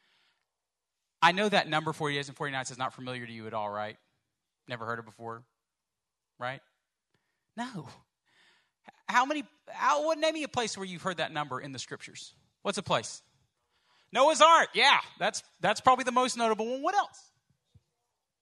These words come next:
Exodus, yeah, that's right. Jesus in the desert, where else? Moses, that's right, yeah. It occurs over a hundred times in the scriptures.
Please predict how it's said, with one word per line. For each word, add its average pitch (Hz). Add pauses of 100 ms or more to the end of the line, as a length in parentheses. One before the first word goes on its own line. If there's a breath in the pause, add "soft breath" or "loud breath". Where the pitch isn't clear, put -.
(1200)
Exodus, 185
yeah, 175
that's -
right. 214 (1500)
Jesus 170
in 208
the 190
desert, 196 (100)
where 208
else? - (1600)
Moses, 196
that's 165
right, 180
yeah. 196 (1400 soft breath)
It 220
occurs 233
over 190
a -
hundred 185
times - (720)
in 135
the 127
scriptures. -